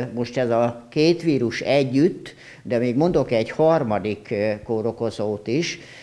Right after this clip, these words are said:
egy vírust, az úgy nevezik, hogy R S V vírus, ami egy különleges és a gyerekeket érintő,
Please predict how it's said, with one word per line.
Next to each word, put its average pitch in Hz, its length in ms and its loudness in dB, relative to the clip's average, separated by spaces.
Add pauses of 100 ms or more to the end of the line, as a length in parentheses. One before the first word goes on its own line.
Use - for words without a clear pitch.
(260)
egy 117 320 0
vírust, 107 540 -4
az - 260 -4
úgy 151 220 2
nevezik, 120 480 0
hogy 113 260 -2 (200)
R 127 140 0 (220)
S - 240 -6
V 117 60 -8 (340)
vírus, 113 540 -2 (420)
ami 120 540 2
egy 113 220 -2
különleges 131 960 2
és 107 260 -4
a 113 60 0 (220)
gyerekeket 139 720 0
érintő, 107 760 -2